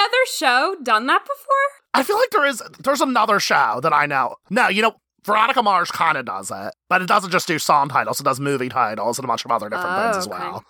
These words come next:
Speaker 2: But I'm sure there's other shows who have done something similar to that.
Speaker 1: No, it's just One Tree
Speaker 2: Um,
Speaker 1: Hill, 'cause we're special.
Speaker 2: Yeah, so just One Tree Hill. <laughs>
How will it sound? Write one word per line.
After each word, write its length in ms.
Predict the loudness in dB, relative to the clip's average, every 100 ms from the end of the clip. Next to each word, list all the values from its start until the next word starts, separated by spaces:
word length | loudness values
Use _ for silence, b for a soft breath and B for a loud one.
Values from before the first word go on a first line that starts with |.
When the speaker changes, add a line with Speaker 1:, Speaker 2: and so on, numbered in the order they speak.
| b
Speaker 2:
But 60 | 0
I'm 80 | 2
sure 200 | 2 2
there's 160 | 2
other 220 | 2 0
shows 300 | -2 -4 -4 -6
who 40 |
have 100 | -6
done 220 | -6 -4
something 320 | -2 -2 -2 -2
similar 420 | -2 -2 -6 -4
to 80 | -4
that. 380 | -2 0 -2 -2 _ _
Speaker 1:
No, 220 | 0 2 2
it's 100 | 0
just 220 | -2 0
One 180 | 2 4
Tree 120 | 2
Speaker 2:
Um, 60 | 2
Speaker 1:
Hill, 220 | 2 0
'cause 220 | -6 -6
we're 100 | -4
special. 580 | -2 0 0 -2 -6 -8 _ _ _ _
Speaker 2:
Yeah, 180 | 0 2
so 120 | 2
just 180 | 0 2
One 120 | 0
Tree 180 | 2 0
Hill. 220 | 0 -2
<laughs> 60 | -2